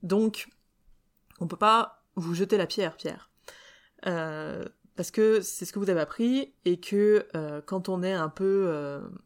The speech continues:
en mode stress dans une séance, qu'on sait pas quoi faire, qu'il y a énormément d'infos, qu'on sait pas quel fil tirer, euh, qu'on est submergé par la personne en face qui parle beaucoup trop ou qui ne parle pas du tout,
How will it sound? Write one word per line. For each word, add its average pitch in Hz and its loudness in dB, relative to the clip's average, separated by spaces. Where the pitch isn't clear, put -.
en 165 -6
mode 156 0
stress 190 -4
dans 165 -4
une 160 -10
séance, 185 -4
qu'on 170 -10
sait - -14
pas 160 -6
quoi 180 -4
faire, 202 -4
qu'il 165 -10
y 151 -6
a - -10
énormément 185 -2
d'infos, 196 -2
qu'on 175 -8
sait 165 -8
pas 156 -6
quel 165 -4
fil 165 -14
tirer, 208 -2
euh, 156 -8
qu'on 175 -12
est 156 -8
submergé 190 -2
par 175 -4
la 156 -4
personne 175 -8
en 170 -8
face 196 -2
qui - -18
parle 151 -6
beaucoup 175 -8
trop 214 0
ou 202 -2
qui - -10
ne 156 -8
parle 151 -6
pas 185 0
du 175 -6
tout, 262 -4